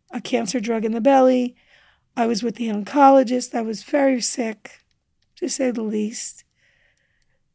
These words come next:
I just, it, it was, it's, some of it I don't even, kinda don't even remember, 'cause I think it was so bad. My mind, nature has blocked it. So I did that for,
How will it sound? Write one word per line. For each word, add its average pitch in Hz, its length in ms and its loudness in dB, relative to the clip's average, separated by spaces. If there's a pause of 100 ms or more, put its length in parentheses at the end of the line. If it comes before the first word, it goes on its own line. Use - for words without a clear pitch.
(420)
I 294 180 2
just, 285 460 0
it, 320 200 2
it 285 120 4
was, 294 200 2 (120)
it's, - 420 -2
some 311 380 6
of 311 100 6
it 311 140 6
I 269 160 6
don't 262 160 4
even, 254 440 -2
kinda 269 300 2
don't 233 180 -2
even 220 220 -4
remember, 202 540 -4 (720)
'cause 226 180 -4
I 220 80 0
think 220 240 -6
it 240 40 -2
was 214 120 -4
so 240 200 2
bad. 208 460 -2 (120)
My 220 220 -4
mind, 220 580 0 (560)
nature 247 380 2
has 202 200 -4
blocked 208 400 -4
it. 339 140 -12 (2750)
So 269 200 2
I 254 100 6
did 240 180 2
that 269 180 8
for, 247 360 -2